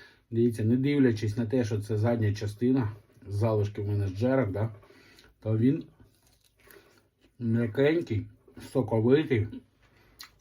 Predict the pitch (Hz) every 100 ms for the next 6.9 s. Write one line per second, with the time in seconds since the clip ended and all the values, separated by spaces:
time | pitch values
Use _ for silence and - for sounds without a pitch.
0 | - 117 104 - 110 104 110 - - 131
1 | 120 135 110 110 98 - - - - _
2 | _ _ - - _ - - - _ -
3 | _ - - 123 127 127 - _ _ _
4 | _ _ - - 120 113 120 120 143 147
5 | - - - - _ - _ - - _
6 | 139 110 120 104 117 104 92 -